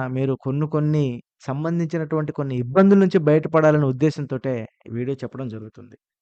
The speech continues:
అయితే ముఖ్యంగా సింహరాశి వారు ఎప్పుడూ కూడా వీరు అగ్నితత్వం కలిగిన వారు. అంటే సింహం అడవికి రాజు, అలాగే సూర్యుడు ప్రపంచానికి వెలుగునిస్తున్నట్టుగా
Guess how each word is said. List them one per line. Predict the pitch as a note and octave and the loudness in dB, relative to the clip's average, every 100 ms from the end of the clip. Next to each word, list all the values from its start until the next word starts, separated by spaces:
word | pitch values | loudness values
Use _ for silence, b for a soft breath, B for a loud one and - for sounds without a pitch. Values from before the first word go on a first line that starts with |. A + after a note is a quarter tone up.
| _ _ _ _ _ | _ _ _ _ _
అయితే | D#3+ F#3 G3+ D3+ - | -8 -4 -2 -2 -6
ముఖ్యంగా | C#3+ C3 F#3 F#3 F#3 | -8 -6 -6 -4 -6
సింహరాశి | D3 D3 E3 F3 E3+ E3+ | -6 -4 -2 0 -2 -2
వారు | D#3 | -4
ఎప్పుడూ | C#3 - D#3 D#3 | -4 -4 -6 -4
కూడా | D3+ C#3+ B2+ A#2+ _ _ | -6 -6 -6 -8 _ _
వీరు | B2 B2+ | -12 -10
అగ్నితత్వం | A#2+ B2+ D#3+ F#3 D3 C#3+ C#3+ | -10 -4 -2 -2 -4 -8 -6
కలిగిన | B2+ A#2+ A2+ | -4 -4 -6
వారు. | A2 G#2+ - _ _ _ _ _ _ | -8 -12 -16 _ _ _ _ _ _
అంటే | A2+ C#3 F3+ C#3+ C3+ - _ _ _ _ - | -14 -8 -4 -4 -6 -12 _ _ _ _ -6
సింహం | D#3 E3+ F#3 F3 D#3 - _ - | -2 0 2 2 0 -10 _ -6
అడవికి | C3 F3 F#3+ | 0 0 0
రాజు, | D#3+ D3+ D3+ E3 C#3 C3+ _ - | 4 4 4 2 0 -4 _ -12
అలాగే | A#2+ D3 E3 E3+ | -6 -4 -2 -2
సూర్యుడు | - D#3 E3+ F3 D3+ | 2 2 4 2 0
ప్రపంచానికి | - C3 E3+ D#3+ F3+ F#3 F#3+ | -6 -2 0 2 2 2 2
వెలుగునిస్తున్నట్టుగా | E3+ D#3+ E3 D#3+ - D3+ C#3+ C#3+ | 4 4 4 0 -2 -4 -2 -2